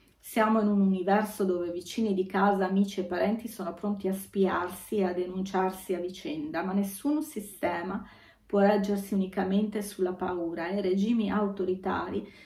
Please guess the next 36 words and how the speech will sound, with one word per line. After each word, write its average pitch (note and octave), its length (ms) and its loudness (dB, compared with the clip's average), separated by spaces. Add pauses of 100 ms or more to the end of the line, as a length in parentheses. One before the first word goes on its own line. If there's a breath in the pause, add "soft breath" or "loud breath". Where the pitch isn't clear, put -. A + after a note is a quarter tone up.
(100)
si - 400 -2 (240)
servono G3+ 640 4
di F#3 360 -2
un G#3+ 140 2
altro C4 320 4
strumento F3+ 680 -4
molto B3 360 4
più - 160 -6
discreto, - 640 -4
la F3+ 120 -2
seduzione C4 920 2
per C4 160 -2
mezzo G3+ 380 -2
della G#3+ 240 0
tranquillità G3+ 640 -2
mentale F#3+ 560 0
e F#3+ 60 2
spirituale." - 800 -4 (260 loud breath)
Questo D#4 420 4
è G#3+ 120 8
un A3 180 6
passaggio G3 680 2
secondo F#3+ 420 0
me F#3+ 220 6
molto, A3 600 4
molto F#3 840 0
vero. G3 880 6
Pensate F#3+ 1300 4
per F#3+ 160 0
esempio F#3 640 2
a F3 100 -2
quello F#3+ 300 0
che F#3 120 -6
sta F3+ 220 -8
succedendo F3+ 720 -4
purtroppo F3+ 920 -4